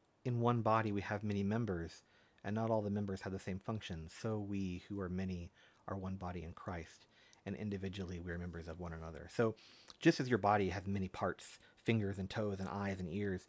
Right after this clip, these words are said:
and all those parts have a specific role to play, and all are dependent on the others for, for continuing life,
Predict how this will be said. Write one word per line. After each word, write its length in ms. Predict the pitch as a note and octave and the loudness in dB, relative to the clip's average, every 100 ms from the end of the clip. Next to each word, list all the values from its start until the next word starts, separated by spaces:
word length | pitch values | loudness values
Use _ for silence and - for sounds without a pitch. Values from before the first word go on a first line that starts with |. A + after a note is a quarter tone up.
| - - - - - _ _ - | -18 -20 -20 -20 -20 _ _ -2
and 80 | A2+ | 6
all 180 | B2 | 10
those 180 | C#3 A#2 | 12 10
parts 340 | - B2+ A#2 A2+ | 8 6 6 4
have 140 | A2 | 0
a 60 | G2 | 0
specific 640 | - - - E3 D3+ - _ _ | -4 -6 2 2 4 -2 _ _
role 340 | A2 A2+ A2+ G#2 | 0 4 6 4
to 120 | - | 0
play, 440 | - A#2+ G#2+ E2 D2+ | -2 2 2 2 -2
and 100 | F2 | -2
all 280 | G2+ C3 | 4 6
are 60 | B2+ | 4
dependent 500 | G2+ - A#2+ A2+ F#2 | 2 -2 0 0 0
on 100 | E2+ | -4
the 120 | F2 | -4
others 480 | F#2 G#2+ E2 D2 - _ - - - _ | -2 -2 -2 -6 -16 _ -20 -20 -20 _
for, 380 | - - F#2+ F2+ - | -8 -2 0 -2 -6
for 500 | - F#2 F2 D#2+ - - - - | -4 -2 -2 -6 -12 -18 -18 -10
continuing 560 | G#2+ - A2 F#2+ F2 | -8 -2 2 2 2
life, 400 | F2 F2 E2 - | -2 -2 -6 -14